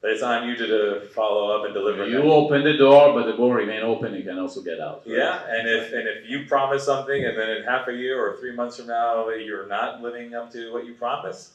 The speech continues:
Speaker 1: I'm not gonna be able to defend you. So
Speaker 2: Sure.
Speaker 1: unfair access, but not unfair results. Um, and then we've had now in this new model situations where it's a strategic need for the Boeing company.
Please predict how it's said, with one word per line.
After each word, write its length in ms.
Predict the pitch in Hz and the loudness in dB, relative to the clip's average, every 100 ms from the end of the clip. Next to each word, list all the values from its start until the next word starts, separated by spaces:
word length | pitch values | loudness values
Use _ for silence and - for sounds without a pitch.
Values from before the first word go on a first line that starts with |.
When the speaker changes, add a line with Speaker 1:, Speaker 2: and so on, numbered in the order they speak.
| 95 | -16
Speaker 1:
I'm 120 | 107 | -14
not 260 | 110 113 113 | -10 -10 -10
gonna 160 | 107 104 | -14 -12
be 140 | 101 | -12
able 220 | 101 95 | -10 -10
to 580 | 98 95 95 92 92 - - - | -6 -4 -4 -6 -8 -10 -16 -20
defend 400 | - 113 110 110 | -12 -10 -10 -10
you. 140 | - | -10
So 240 | 101 95 | -10 -10
Speaker 2:
Sure. 120 | 101 - _ _ | -12 -16 _ _
Speaker 1:
unfair 320 | 117 147 147 143 | -6 -4 2 4
access, 320 | 160 - - | 4 0 -8
but 120 | 113 | -6
not 220 | 117 113 | -4 -4
unfair 180 | 104 110 | -6 -6
results. 600 | 92 95 143 202 - - _ _ _ - | -6 0 0 0 -6 -20 _ _ _ -4
Um, 540 | 107 104 101 98 - 117 | 0 0 -2 -6 -12 -8
and 140 | 120 | -4
then 360 | 139 143 143 - | -2 -4 -6 -8
we've 140 | 135 123 | -8 -4
had 440 | 135 160 180 - 135 | -2 -2 -4 -12 -10
now 300 | 139 156 143 | -6 -4 -4
in 80 | |
this 200 | 131 - | -8 -12
new 140 | 127 135 | -14 -8
model 500 | 120 - - 92 - _ | -6 -4 -6 -10 -16 _
situations 680 | - 117 117 117 117 110 104 | -18 -14 -10 -8 -8 -12 -8
where 520 | 104 104 101 95 - - | -4 -2 -2 -4 -8 -12
it's 200 | 101 95 | -12 -12
a 40 | 98 | -16
strategic 720 | - 92 - 135 139 139 123 | -14 -18 -16 -18 -14 -16 -14
need 340 | 127 - - _ | -16 -18 -20 _
for 80 | 110 | -16
the 80 | 104 | -12
Boeing 280 | 101 104 107 | -12 -12 -14
company. 400 | 113 143 156 | -14 -14 -16